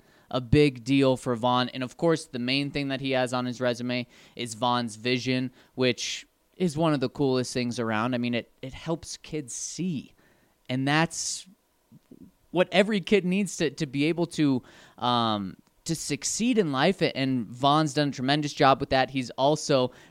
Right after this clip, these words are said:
done a very good job with other things. I mean, it seems like every year he's winning either an award, or last year he announced – uh, the partnership to help police,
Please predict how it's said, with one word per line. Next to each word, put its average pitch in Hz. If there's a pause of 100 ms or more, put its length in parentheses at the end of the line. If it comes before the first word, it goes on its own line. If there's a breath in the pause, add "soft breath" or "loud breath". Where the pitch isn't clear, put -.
done 143
a 127
very 131
good 127
job 123
with 120
other 185
things. 117
I 113
mean, 175
it 180
seems 233
like 226
every 220
year 240
he's 147
winning 147
either 151
an 131
award, 151 (280 soft breath)
or 117
last 131
year 139
he 127
announced – 113 (240 soft breath)
uh, 113
the 104
partnership 123
to 117
help 120
police, 123